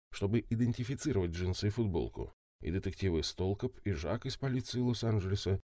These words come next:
занимавшиеся раскрытием убийства Марнет Комер, позвонили в полицию Сакраменто. Столкоп затребовал контакты с известными партнёрами Комер,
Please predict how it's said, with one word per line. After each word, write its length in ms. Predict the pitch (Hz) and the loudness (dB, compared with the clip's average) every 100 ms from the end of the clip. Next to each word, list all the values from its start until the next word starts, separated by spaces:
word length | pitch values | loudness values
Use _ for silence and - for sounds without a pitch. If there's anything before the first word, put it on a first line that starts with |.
| _ - | _ -2
занимавшиеся 720 | 98 101 95 98 95 90 98 | 4 4 4 2 0 0 2
раскрытием 500 | 92 - 87 - 92 | 0 -2 -4 0 0
убийства 520 | 92 90 - 85 85 - | 0 -2 -2 -2 -2 -4
Марнет 500 | - 87 90 87 - | -4 -2 -2 -4 -2
Комер, 400 | 90 85 78 82 - | -2 0 -2 -4 -6
позвонили 480 | - 101 127 170 180 | -2 2 2 2 0
в 80 | 151 | -2
полицию 500 | 143 113 113 - 104 | 0 2 2 0 0
Сакраменто. 720 | 101 92 90 69 57 - - - - - _ _ _ - | 0 -2 -4 -4 -6 -6 -10 -12 -18 -20 _ _ _ -14
Столкоп 500 | - 160 165 170 156 | -4 0 0 0 0
затребовал 540 | 147 143 143 131 131 | 0 2 2 4 2
контакты 560 | 131 127 117 147 - 131 | 2 2 2 0 -2 -4
с 100 | 120 | 0
известными 520 | 107 107 113 107 110 | 2 4 4 4 2
партнёрами 520 | 110 90 107 107 113 | 2 2 2 4 2
Комер, 420 | 117 160 110 71 | 2 2 2 0